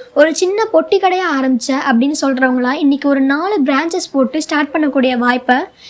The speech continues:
இந்த குரு பெயர்ச்சி ஏற்படுத்தும். நிச்சயமா பண்ணும். இந்த எழுபத்தி மூணு நாள்ல மேஷ ராசிக்காரர்கள் போடக்கூடிய விதிகள் அத்தனையும் ஒரு பெரிய காலை உருவாக்கி தரும் ஆழமான ஒரு விஷயம்னே சொல்லலாம். அதே மாதிரி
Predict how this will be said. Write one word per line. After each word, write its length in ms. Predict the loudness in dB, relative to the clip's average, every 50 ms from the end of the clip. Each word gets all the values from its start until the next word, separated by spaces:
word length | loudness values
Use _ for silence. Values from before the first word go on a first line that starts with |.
| -20 -12 -2
இந்த 200 | 2 4 4 4
குரு 240 | 4 2 0 0 0 2
பெயர்ச்சி 320 | 0 0 0 0 0 0 0 0 0
ஏற்படுத்தும். 500 | -2 0 0 -2 -2 -2 -6 -8 -8 -8 _ _ _ -20 -16 _ 2
நிச்சயமா 520 | 2 2 2 4 2 2 2 2 0 -2 -2
பண்ணும். 400 | 0 0 0 2 2 0 -2 -2 -2
இந்த 200 | -2 -2 -2 0 0
எழுபத்தி 400 | 0 0 0 0 0 0 0 0
மூணு 220 | 0 0 0 0 2
நாள்ல 360 | 0 0 0 0 0 0 0 0 -2 0
மேஷ 360 | 0 0 0 0 0 0 0
ராசிக்காரர்கள் 760 | 2 2 0 0 0 -2 0 0 0 0 0 0 0 0 0 2
போடக்கூடிய 420 | 0 0 0 0 0 0 2 2 0
விதிகள் 400 | 0 0 0 0 0 0 0 0
அத்தனையும் 640 | -2 -2 -2 0 0 0 2 2 0 0 0 -2 -2 -6 -10 -20 _ _ _ 0
ஒரு 180 | 2 2 2 2
பெரிய 320 | 0 0 0 2 4 2 2 2
காலை 320 | 0 -2 0 0 0 0 0
உருவாக்கி 420 | 0 0 0 0 0 0 0 0 0
தரும் 320 | 0 2 0 2 0 -2 -4 -6 -20 -20 -18 _ 0
ஆழமான 480 | 0 0 2 2 0 -2 0 0 0 0 0
ஒரு 180 | 0 0 0 0
விஷயம்னே 500 | 0 0 -2 0 0 2 2 0 0 -2
சொல்லலாம். 440 | -2 -2 0 0 0 -2 -2 -4 -8 -10 _ _ _ _ _ -20 -20 _ -2
அதே 260 | 0 2 2 2 2 0
மாதிரி 320 | -2 0 0 0 2 2